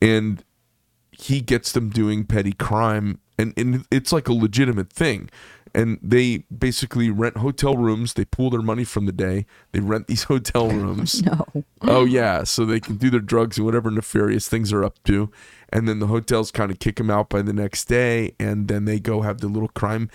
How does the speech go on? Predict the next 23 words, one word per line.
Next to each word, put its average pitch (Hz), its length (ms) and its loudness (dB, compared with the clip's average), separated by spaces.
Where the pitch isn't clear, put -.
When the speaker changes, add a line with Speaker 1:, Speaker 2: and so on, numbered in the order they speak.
Speaker 1:
It's 127 160 -2
a 143 60 0
little 139 220 0
crime 143 400 -4
syndicate 95 520 -4
Speaker 2:
Oh, 202 140 2
Speaker 1:
of 240 60 2
Speaker 2:
my 190 160 2
Speaker 1:
homeless 190 160 2
Speaker 2:
goodness. 170 300 0
Speaker 1:
people. - 220 -12
Speaker 2:
I, 180 240 -2
yeah. 180 360 0
See, 180 280 0
I, 175 160 0
and 254 160 4
so 349 160 2
many 277 260 4
people, 208 640 0
we 381 200 0
don't 220 200 4
know 175 160 4
this. 214 420 0